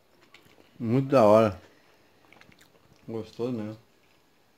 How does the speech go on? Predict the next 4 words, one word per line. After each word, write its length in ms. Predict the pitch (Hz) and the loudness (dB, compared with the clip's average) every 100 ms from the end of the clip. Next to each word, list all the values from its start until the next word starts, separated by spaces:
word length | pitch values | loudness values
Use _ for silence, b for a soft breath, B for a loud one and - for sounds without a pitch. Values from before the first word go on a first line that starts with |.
| _ _ _ _ _ - | _ _ _ _ _ -14
Bem 160 | 117 | -8
molhadinho. 600 | 135 131 117 92 117 156 - _ _ _ _ _ _ _ _ _ _ _ - | -4 -4 -4 -6 -8 -10 -14 _ _ _ _ _ _ _ _ _ _ _ -18
Bem, 260 | 101 127 | -12 -8
ó. 140 | 127 | -8